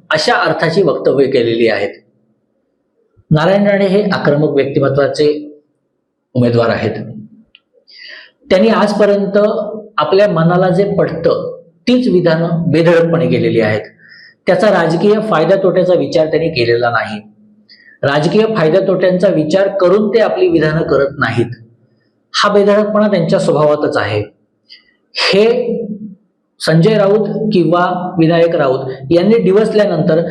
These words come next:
नारायण राणे यांच्याकडून तशीच काहीशी आक्रमक प्रतिक्रिया येईल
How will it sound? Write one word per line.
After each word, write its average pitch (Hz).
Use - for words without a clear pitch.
नारायण 202
राणे 165
यांच्याकडून 165
तशीच 247
काहीशी 196
आक्रमक 254
प्रतिक्रिया 175
येईल -